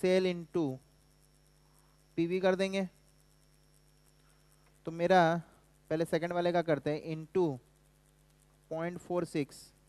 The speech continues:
तो ये आएगा सत्रह लाख थर्टी एट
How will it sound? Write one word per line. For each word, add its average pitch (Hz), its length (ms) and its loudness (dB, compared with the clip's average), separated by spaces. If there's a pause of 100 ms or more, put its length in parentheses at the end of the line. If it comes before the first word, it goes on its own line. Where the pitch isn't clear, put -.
(1400)
तो 151 60 -6
ये 156 180 0
आएगा 156 560 2 (1080)
सत्रह 165 440 0
लाख 170 480 2 (200)
थर्टी 165 280 -2
एट 170 180 0